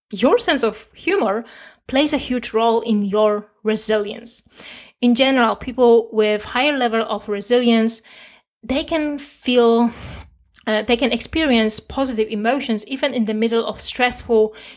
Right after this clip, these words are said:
challenging situations. And of course, I know that humor doesn't ignore difficulties, but it makes them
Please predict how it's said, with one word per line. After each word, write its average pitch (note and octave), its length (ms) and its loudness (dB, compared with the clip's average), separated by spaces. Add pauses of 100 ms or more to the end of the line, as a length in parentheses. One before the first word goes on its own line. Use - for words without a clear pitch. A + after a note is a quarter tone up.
(140)
challenging G#3+ 640 -2 (200)
situations. G#3 880 -6 (680)
And B3 120 0
of B3 100 -2
course, A#4 220 4
I B3 80 0
know A#3+ 280 2
that - 220 -6 (500)
humor D4 400 0
doesn't B3 480 0
ignore A3 480 0 (300)
difficulties, C4+ 800 -6 (520)
but - 540 0 (200)
it C#4 240 -8
makes A#3 440 0
them G#3+ 340 -8